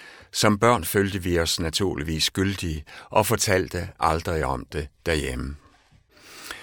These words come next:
Kort tid efter begyndte mine forældre og Morten og Stine,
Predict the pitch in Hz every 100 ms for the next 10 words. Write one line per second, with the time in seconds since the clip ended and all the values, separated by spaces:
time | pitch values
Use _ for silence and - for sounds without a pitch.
0 | - - _ - 123 143 - 113 80 85
1 | 95 101 78 80 98 95 85 90 78 -
2 | 82 92 - 80 76 - _ 80 76 82
3 | 92 90 73 - 92 90 95